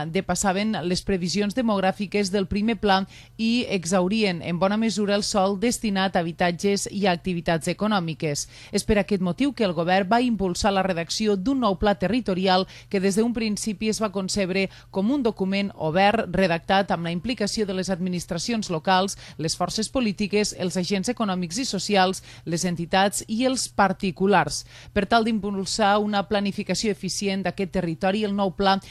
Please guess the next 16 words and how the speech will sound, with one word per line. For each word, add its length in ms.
defineix 540
tres 160
àmbits 320
d'ordenació: 720
el 100
sistema 400
d'espais 400
oberts, 540
el 180
d'assentaments 720
urbans 540
i 160
el 100
d'infraestructures 960
de 220
mobilitat. 580